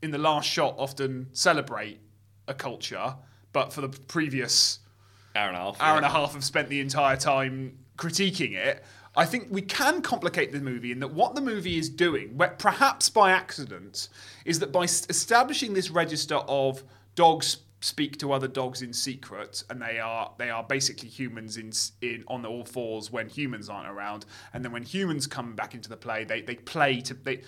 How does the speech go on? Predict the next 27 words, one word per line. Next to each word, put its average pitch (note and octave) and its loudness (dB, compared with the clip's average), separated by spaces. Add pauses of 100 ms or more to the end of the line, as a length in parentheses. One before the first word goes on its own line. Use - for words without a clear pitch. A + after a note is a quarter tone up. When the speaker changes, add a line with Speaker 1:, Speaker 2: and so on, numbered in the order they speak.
(120)
Speaker 1:
they C#3+ -2
almost D3+ 0
act - 0
doggish C3+ 0 (140)
to, A#2 -4 (120)
to, B2 -6
to, A#2+ -6
Speaker 2:
Yeah, D#3+ 4
Speaker 1:
to D3+ 4
Speaker 2:
it's, - -2
it's D#3+ -2
never F#3 2
clear E3 -2
whether A#2+ -2
or A#2 -6
not A#2 -6 (220)
the, - -12 (160)
the C3+ -2
shift - 0
between B2 -6
speech, - -4
legible B2+ 0
speech, A#2+ -6
Speaker 1:
Yeah. A#2 0 (160)
Speaker 2:
and G#2+ -6
barking A2 0 (460)
is G2 -2